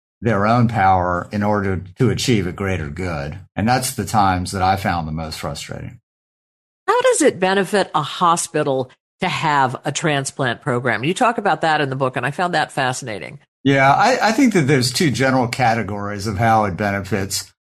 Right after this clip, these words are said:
Speaker 1: hospitals. I think one is the more obvious one. It's, it's a moneymaker. In a hospital in America, there's only a few, three or four ways to make money. Uh,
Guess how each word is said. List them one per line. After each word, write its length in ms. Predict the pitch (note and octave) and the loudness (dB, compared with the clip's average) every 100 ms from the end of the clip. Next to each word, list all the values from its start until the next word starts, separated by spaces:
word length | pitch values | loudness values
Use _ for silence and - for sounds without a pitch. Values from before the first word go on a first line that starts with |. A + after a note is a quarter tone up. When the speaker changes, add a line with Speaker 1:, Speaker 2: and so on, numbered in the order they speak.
| _ _ _ - | _ _ _ 2
Speaker 1:
hospitals. 720 | A#2+ A2 A2 - F#2+ E2+ F#2+ | 4 4 2 -2 -2 -2 -2
I 160 | - | -2
think 300 | F3 G#3+ F3 | 2 2 2
one 380 | A#2 B2 C3 C3 | 2 4 4 4
is 160 | A#2+ G#2 | 2 2
the 80 | A2+ | 0
more 240 | G#2+ G#2+ | 2 4
obvious 480 | G2 G#2 F#2+ F#2+ F#2+ | 4 4 2 -4 -4
one. 320 | G2+ F2+ F2+ | -4 -4 -2
It's, 300 | F#2+ A#2 - | -2 -2 -4
it's 260 | F4+ B2 B2 | -2 0 2
a 40 | |
moneymaker. 840 | G#2 G2+ G2 F#2 G2 F2+ E2+ E2+ - _ _ _ _ - | 2 2 0 0 -2 -4 -6 -8 -12 _ _ _ _ -2
In 140 | C3+ | 2
a 80 | C#3 | 4
hospital 960 | C3 D#3 D#3 - D3 C3 B2 A#2+ A2 A#2 - | 6 4 4 2 4 4 4 4 0 -4 -8
in 120 | - A#2+ | 0 2
America, 920 | A2 A2+ A2+ A#2+ A#2 A#2+ G2+ G2 G2 | 2 2 4 2 2 0 0 -2 -2
there's 220 | A2 G#2+ | -2 0
only 220 | D3 C#3+ B2 | 4 4 4
a 80 | |
few, 640 | G#2 - B2+ B2+ A#2 A2+ - _ _ _ _ _ _ | 0 0 4 4 4 0 -6 _ _ _ _ _ _
three 140 | A#3 G3 | 2 2
or 60 | |
four 300 | B2 D3 C3 | 4 2 2
ways 360 | A2+ A2 G#2+ - | 2 0 -2 -4
to 100 | A#2 | -2
make 420 | G#2 G2+ G2 F#2 _ _ _ | 0 0 -2 -6 _ _ _
money. 540 | - G2+ F#2 D#2+ D#2 G2 - | -2 2 2 0 -4 -8 -6
Uh, 280 | F#2+ G2 F2+ | -2 0 -2